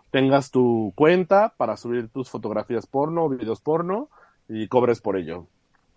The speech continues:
Bueno, por, por la suscripción mensual. Y ya después OnlyFans dijo como, "No, qué pendejos, mejor sí nos quedamos aquí".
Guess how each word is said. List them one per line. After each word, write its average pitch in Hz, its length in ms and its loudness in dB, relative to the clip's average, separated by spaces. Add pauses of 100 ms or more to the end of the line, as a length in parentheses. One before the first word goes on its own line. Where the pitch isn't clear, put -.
(160)
Bueno, 120 340 -2
por, 101 260 -4
por 117 200 -6
la 110 140 0
suscripción 113 440 -4
mensual. 113 400 -2 (320)
Y 131 120 4
ya 147 100 8
después 147 320 -2
OnlyFans 139 420 -4
dijo 139 200 -4
como, 120 200 -8
"No, 127 160 -8
qué 135 120 -8
pendejos, 139 460 -6
mejor 117 280 -4
sí 127 100 -6
nos 123 140 -8
quedamos 107 380 -6
aquí". 147 300 -8